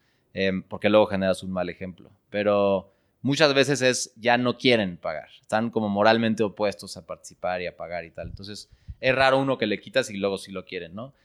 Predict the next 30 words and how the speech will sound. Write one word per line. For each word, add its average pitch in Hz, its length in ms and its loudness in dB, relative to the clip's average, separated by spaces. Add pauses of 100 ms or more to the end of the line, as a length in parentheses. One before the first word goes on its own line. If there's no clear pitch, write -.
(140)
Sí 147 220 -4
tenemos 156 340 4
casos, 143 280 2
cuando 113 180 4
le 107 100 2
quitamos 147 360 0
un 151 80 -4
equipo, 139 280 -4
lo 139 100 2
mantenemos 110 440 4
tres 113 240 2
meses 110 340 -6
como 92 280 -12
en 87 80 -12
espera 101 520 0
en 87 140 -10
el, 82 260 -18
en 87 140 -20
el 85 120 -18
centro 120 520 -2 (240)
y 107 60 -2
hay 110 100 4
gente 120 240 4
que 101 60 4
luego 104 160 8
regresa 92 340 0
por 98 120 0
él 127 120 4
y 107 40 -2
paga. - 380 -4